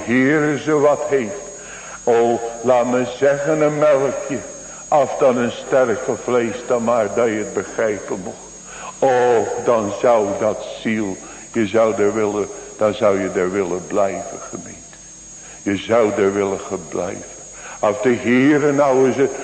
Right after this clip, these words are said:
eens overkomt, en ik mag nog geloven,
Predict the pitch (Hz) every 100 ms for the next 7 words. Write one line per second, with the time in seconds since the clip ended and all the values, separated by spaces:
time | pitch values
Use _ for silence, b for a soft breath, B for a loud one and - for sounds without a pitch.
0 | B - 135 110 120 120 113 113 107 -
1 | 110 104 - - - B B - 135 123
2 | 113 117 113 110 113 98 - 113 113 -
3 | 107 98 98 107 104 98